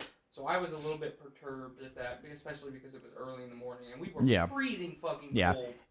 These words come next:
Speaker 2: It was pretty miserable. That was a long-ass drive, too.
Speaker 1: Yeah, like,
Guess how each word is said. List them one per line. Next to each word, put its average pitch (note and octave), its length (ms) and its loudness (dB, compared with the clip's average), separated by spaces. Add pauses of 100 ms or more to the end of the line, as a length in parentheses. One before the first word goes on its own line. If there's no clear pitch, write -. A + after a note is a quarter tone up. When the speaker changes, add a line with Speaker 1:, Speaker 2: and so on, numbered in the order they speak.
Speaker 2:
It C#3 100 10
was C3+ 100 8
pretty C3 200 8
miserable. F#2+ 440 4 (1160)
That B2 60 4
was D#3+ 80 12
a D3+ 40 12
long-ass G#2 580 8
drive, F2 300 2
too. F2 240 2 (1200)
Speaker 1:
Yeah, D3 80 -14 (160)
like, C3 180 -10